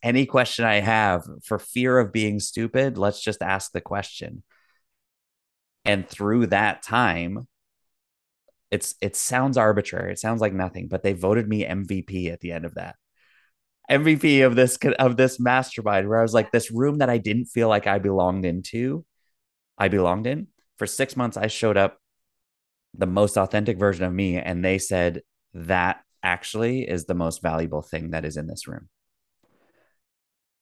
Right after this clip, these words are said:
So that to me is so significant. You're killing it, right? <laughs>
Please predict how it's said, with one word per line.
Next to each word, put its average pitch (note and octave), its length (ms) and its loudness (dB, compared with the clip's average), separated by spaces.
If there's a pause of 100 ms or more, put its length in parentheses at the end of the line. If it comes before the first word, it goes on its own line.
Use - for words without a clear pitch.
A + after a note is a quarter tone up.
(280)
So A#2 300 2
that C3+ 720 2
to A#2 100 4
me A#2 460 2
is G2+ 300 -6
so D3 580 4
significant. A#2+ 600 2
You're A2 180 -2
killing A#2+ 360 0
it, G#2+ 140 -2
right? C3+ 200 2
<laughs> - 60 -14